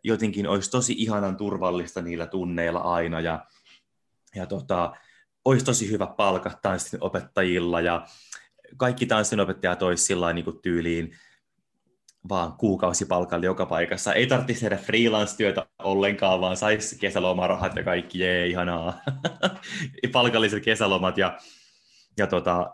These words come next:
niin kuin, olisi kaikkia kivia workshoppeja tanssikouluissa niin kuin, ja niin kuin,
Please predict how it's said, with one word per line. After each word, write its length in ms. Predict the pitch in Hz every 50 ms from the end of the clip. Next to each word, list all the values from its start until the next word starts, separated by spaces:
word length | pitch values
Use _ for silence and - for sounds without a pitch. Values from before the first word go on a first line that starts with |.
| - _ -
niin 240 | 92 98 92 90
kuin, 380 | 85 - 90 87 85 87 - - - _ _ _ _ _ _ _ _ _ - - _ _ _ _ _
olisi 240 | 117 127 131 127 -
kaikkia 400 | - 113 107 110 - - - 98
kivia 320 | - - 98 92 90 87
workshoppeja 720 | 85 87 87 85 87 - - - 87 85 - - 85 85 85
tanssikouluissa 1040 | 82 82 82 85 - - 85 - - 80 85 87 85 85 78 76 80 - - 87 78
niin 200 | 76 78 82 76
kuin, 200 | 76 73 71 69
ja 220 | 73 80 - - - - - - - _ _ _ _ - - - - _ _ _ _
niin 240 | 98 98 90 87 85
kuin, 320 | - 85 82 82 69 -